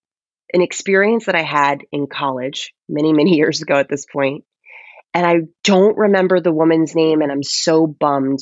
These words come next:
because I would love to message this woman and tell her how impactful what she said was. But this beautiful poet came to visit my college. I went to Hamilton College in New York.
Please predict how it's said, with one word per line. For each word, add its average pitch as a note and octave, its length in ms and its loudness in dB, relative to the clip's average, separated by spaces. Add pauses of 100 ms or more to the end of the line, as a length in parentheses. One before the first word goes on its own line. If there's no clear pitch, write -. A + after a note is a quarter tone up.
because C#3 680 -4 (520)
I D3 320 0
would D3+ 200 -6
love C#3+ 380 0 (100)
to D3+ 100 -8
message C#3 640 -8
this - 200 -8
woman C#3 240 -2
and C3+ 140 -2
tell C#3 160 0
her C#3 180 0
how C#3+ 320 -4
impactful C#3 920 -2
what D3 160 -2
she D3+ 120 -2
said C#3 240 -6
was. C#2 460 -4 (720)
But D#3+ 260 2 (1040)
this F#3 340 -4
beautiful A3+ 540 0
poet D3 480 -2 (360)
came E3+ 340 0
to E3 120 -2
visit D3+ 260 -4
my D#3+ 140 -2
college. C3+ 440 -6
I C#3 60 -4
went C#3 140 -6
to C#3+ 80 -6
Hamilton C#3+ 380 -2
College C#3 320 -2
in D3 80 2
New C#3+ 100 0
York. C3+ 380 -2